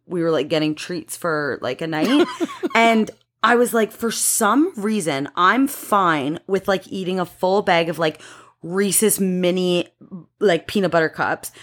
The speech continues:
Speaker 1: but, like, I feel so guilty eating a chocolate bar."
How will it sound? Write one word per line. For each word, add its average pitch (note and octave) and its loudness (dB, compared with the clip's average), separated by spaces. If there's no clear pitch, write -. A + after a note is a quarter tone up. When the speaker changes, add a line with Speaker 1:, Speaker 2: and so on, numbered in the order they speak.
Speaker 1:
but, A3+ 2
like, G#3+ 2
I G3+ 4
feel G3+ 0
so G#3 2
guilty F3+ -2
eating E3 -4
a D#3 -4
chocolate D3 -8
bar." - -12